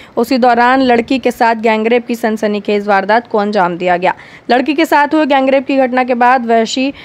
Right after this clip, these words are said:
दरिंदों द्वारा बनाया गया एक वीडियो भी सोशल मीडिया पर वायरल हुआ है। सोशल मीडिया पर गैंगरेप का वायरल वीडियो होने के बाद इलाका पुलिस में हड़कंप मचा हुआ है,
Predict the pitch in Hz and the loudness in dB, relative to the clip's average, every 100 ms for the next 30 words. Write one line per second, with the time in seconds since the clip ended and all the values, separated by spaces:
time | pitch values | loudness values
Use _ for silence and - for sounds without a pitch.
0 | - 226 240 247 262 302 269 247 262 240 | -10 -2 0 2 2 2 2 4 2 2
1 | 226 220 214 220 220 214 208 214 254 233 | 2 0 0 0 0 -2 -4 -2 0 0
2 | 240 214 220 208 202 233 226 196 190 208 | -2 -4 -4 -4 -2 0 0 0 0 0
3 | 226 233 220 220 - - - 277 285 294 | 0 0 0 0 -4 -20 -4 -2 0 0
4 | 277 277 294 285 285 247 233 233 240 240 | 0 2 0 2 0 0 0 0 -2 0
5 | 240 214 214 214 214 214 214 214 214 233 | -2 2 0 0 -2 -4 -4 -2 -4 -4
6 | 226 208 220 214 202 202 208 220 233 240 | -2 0 0 0 0 0 -4 -2 -2 -2
7 | 240 208 196 240 254 262 262 254 262 220 | -2 -2 -2 -2 0 0 2 2 2 0